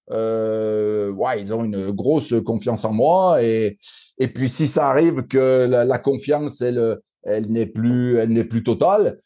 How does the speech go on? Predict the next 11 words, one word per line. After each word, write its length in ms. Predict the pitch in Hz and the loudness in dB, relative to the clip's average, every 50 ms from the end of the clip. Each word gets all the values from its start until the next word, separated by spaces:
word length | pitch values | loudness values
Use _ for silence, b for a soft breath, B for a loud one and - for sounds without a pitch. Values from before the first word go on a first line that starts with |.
| _ _ _ | _ _ _
ben 180 | 95 92 104 | -8 -8 -8
c'est 220 | 101 101 - 98 90 | -6 -6 -6 -8 -4
pas, 680 | - 113 117 120 120 120 120 120 113 110 110 107 104 | -2 0 2 4 4 4 4 4 4 4 4 4 2
voilà, 280 | 104 113 147 202 220 196 | 4 2 2 2 2 0
c'est 160 | - 123 98 | -2 -4 -4
pas 140 | - 117 113 | -2 -2 -2
la 120 | 117 117 | -2 -2
fin 180 | - - 123 127 | -2 -2 -4 -2
du 120 | 120 120 | -2 0
monde. 320 | 120 160 233 277 302 277 208 | 0 0 0 0 0 0 2
Euh, 500 | 143 135 127 123 123 117 117 117 110 | 2 4 4 4 2 2 0 -4 -4